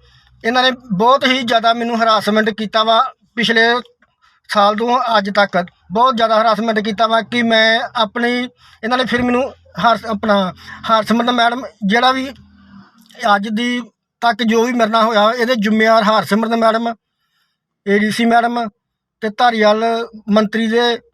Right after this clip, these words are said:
ਜਿਹੜੇ ਨੌਂ ਆ ਅਮਨ ਮੈਡਮ, ਇਹ ਜ਼ਿੰਮੇਵਾਰ ਹੋਣਗੇ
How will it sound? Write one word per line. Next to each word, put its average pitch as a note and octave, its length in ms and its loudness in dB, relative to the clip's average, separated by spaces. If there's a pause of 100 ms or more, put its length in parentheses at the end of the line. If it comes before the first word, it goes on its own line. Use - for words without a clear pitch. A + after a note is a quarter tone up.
(500)
ਜਿਹੜੇ A#3 180 0
ਨੌਂ A3+ 400 4
ਆ A3 180 2 (400)
ਅਮਨ A#3+ 440 0
ਮੈਡਮ, G3 420 0 (160)
ਇਹ B3 140 2
ਜ਼ਿੰਮੇਵਾਰ A3+ 440 4
ਹੋਣਗੇ A3+ 440 -2